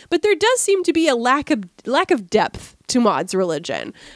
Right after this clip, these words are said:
Um, you can buy your necklace online. That doesn't make you not religious, but the fact that she wears the rosary beads incorrectly and that Glass makes a point of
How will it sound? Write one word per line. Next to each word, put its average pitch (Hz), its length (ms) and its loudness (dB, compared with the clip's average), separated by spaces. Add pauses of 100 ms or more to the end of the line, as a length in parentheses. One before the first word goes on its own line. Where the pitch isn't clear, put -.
(140)
Um, 240 280 2
you 302 140 0
can 339 180 0
buy 339 200 0
your 302 160 0
necklace 311 440 -2
online. 233 600 0
That 240 160 -2
doesn't 285 300 -2
make 262 180 0
you 269 80 -2
not 233 260 0
religious, 220 540 0
but - 160 -4
the 254 100 2
fact 370 280 -2
that 311 100 -4
she 285 180 0
wears 311 420 0
the 311 120 0
rosary 277 460 0
beads 233 300 -4
incorrectly 233 640 2
and 320 260 2
that 277 160 0
Glass 240 280 0
makes 240 220 0
a 233 60 -4
point 226 240 -2
of 202 100 -6